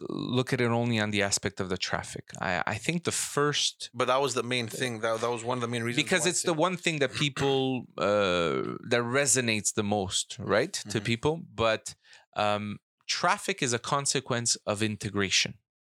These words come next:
Speaker 1: right? So the first question that we need to ask ourselves with regards to this project is, how well does it integrate in its surrounding area,
Speaker 2: Mm-hmm.
Speaker 1: in its environment, okay?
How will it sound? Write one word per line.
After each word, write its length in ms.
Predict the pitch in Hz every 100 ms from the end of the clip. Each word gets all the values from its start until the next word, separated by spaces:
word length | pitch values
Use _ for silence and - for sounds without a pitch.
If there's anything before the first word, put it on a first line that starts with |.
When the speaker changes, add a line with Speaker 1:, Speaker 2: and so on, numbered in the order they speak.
| _ _ _ _
Speaker 1:
right? 220 | 110 160 _ - - - _
So 400 | - 120 117 - _
the 100 | 120
first 680 | - - 220 226 - - - _
question 440 | - 131 - 123 110
that 120 | 104
we 100 | 110
need 200 | 113 113
to 120 | 113
ask 300 | 110 110 -
ourselves 600 | 107 - 104 104 - - _ _
with 380 | - 107 - -
regards 460 | 110 104 107 107 -
to 80 | 104
this 160 | 104
project 480 | - - - 104 -
is, 220 | 104 - - _ _ _
how 340 | - - 175 180
well 440 | 156 139 135 135
does 260 | 117 110 104
it 100 | 104
integrate 840 | 113 120 - 101 101 98 - - _ _ _ _ _ _ _ _
in 420 | 123 123 120 127 - _ _ _ _ _ _ -
its 200 | 117 -
surrounding 760 | - 123 117 117 120 110 107
area, 320 | 98 98 117 -
Speaker 2:
Mm-hmm. 200 | 113 117
Speaker 1:
in 200 | 123 131
its 240 | 123 - 127
environment, 840 | 113 101 104 98 85 - - - _ _
okay? 260 | 143 175